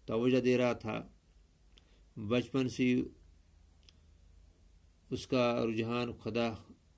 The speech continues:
को पहचानना था, जो उनके वालिदैन की तरबियत का असर था।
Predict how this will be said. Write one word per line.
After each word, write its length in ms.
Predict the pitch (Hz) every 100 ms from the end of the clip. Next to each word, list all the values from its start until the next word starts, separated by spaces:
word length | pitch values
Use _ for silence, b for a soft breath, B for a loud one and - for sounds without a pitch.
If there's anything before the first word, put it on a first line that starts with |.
| _ - - - _ _ - _ - - -
को 160 | 127 113
पहचानना 1000 | - - - 107 - - 120 123 123 120 131 - _ _ _ - - - -
था, 280 | 107 101 101 - - - - - - - - - - - - - - - _ - - b b b b -
जो 120 | 131
उनके 400 | 131 147 143 143
वालिदैन 560 | 127 123 127 123 127 117
की 120 | 123
तरबियत 420 | - 117 113 -
का 80 | 113
असर 240 | 117 107
था। 340 | - - 98